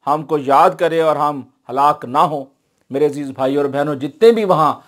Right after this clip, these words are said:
لوگ تھے اس کشتی کے اندر، وہ اپنے اپنے معبودوں کو یاد کر رہے تھے، لیکن یونا جو تھا وہ جانتا تھا یہوہ پاک خدا کو، اس کی عظمت کو، اس کی الوہیت کو جانتا تھا۔ اور باقی جتنے تھے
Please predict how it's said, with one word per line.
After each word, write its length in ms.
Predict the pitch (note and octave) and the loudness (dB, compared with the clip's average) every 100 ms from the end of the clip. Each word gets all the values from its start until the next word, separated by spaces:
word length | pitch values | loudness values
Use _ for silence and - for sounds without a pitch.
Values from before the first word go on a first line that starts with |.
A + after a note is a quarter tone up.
| _ - | _ -16
لوگ 420 | B2 C3+ F#3 G#3+ | -6 2 4 4
تھے 120 | F#3 | 2
اس 80 | F3+ | -2
کشتی 300 | D#3+ - D#3 | -4 -10 -10
کے 120 | C3 | -8
اندر، 220 | B2 A2+ A2 _ _ _ _ _ | -10 -10 -14 _ _ _ _ _
وہ 80 | C3 | 4
اپنے 300 | D#3 D3+ E3+ | 4 4 0
اپنے 360 | E3 D#3 D#3+ D#3 | 2 0 -2 -6
معبودوں 580 | D#3 C#3+ A#2 D3 F3 E3 | -4 -4 -6 -4 -4 -4
کو 160 | D#3+ | -4
یاد 240 | C3+ B2 A#2+ | 0 2 0
کر 220 | - G#2 | -4 -10
رہے 200 | A2 G#2+ | -10 -12
تھے، 160 | - G2 _ _ _ | -14 -20 _ _ _
لیکن 300 | - C#3+ C#3 F3 - _ - | 2 2 2 -2 -6 _ -18
یونا 500 | G#2+ B2+ F3+ A3 B3 | -8 -2 2 4 4
جو 180 | A#3+ | 4
تھا 300 | A3 F#3+ F#3 G3 _ _ _ G2+ G2+ | 2 2 2 0 _ _ _ -20 -6
وہ 200 | F3 C4+ | 4 4
جانتا 460 | B3+ G#3+ G3+ F#3+ | 6 2 0 -4
تھا 240 | E3+ D3 G#2+ _ _ _ _ | -4 -6 -12 _ _ _ _
یہوہ 440 | B2 D#3+ F3 F3+ F3+ | -10 -2 2 4 4
پاک 340 | - E3 D#3+ | 4 0 0
خدا 320 | D#3+ D3+ D3 | -4 0 2
کو، 240 | D3 B2 G2+ _ _ _ | 2 -4 -18 _ _ _
اس 160 | F3+ F3 | -10 -10
کی 140 | F#3+ F#3 | -10 -2
عظمت 460 | E3+ E3 F3 F3+ | -2 -2 0 0
کو، 140 | - D3+ | 0 -6
اس 120 | - | -4
کی 120 | F3+ | 0
الوہیت 460 | D#3+ D3+ E3+ G#3+ - | 0 2 4 2 4
کو 100 | F3+ | 0
جانتا 400 | D#3+ C3+ B2 B2 | 2 0 -2 -10
تھا۔ 200 | - E2+ _ _ _ _ _ | -12 -20 _ _ _ _ _
اور 120 | C3 | 0
باقی 360 | C#3+ D#3+ E3 F#3+ | 4 2 2 -4
جتنے 380 | D#3 E3+ A3 B3+ | -6 -4 0 2
تھے 220 | G3+ | 0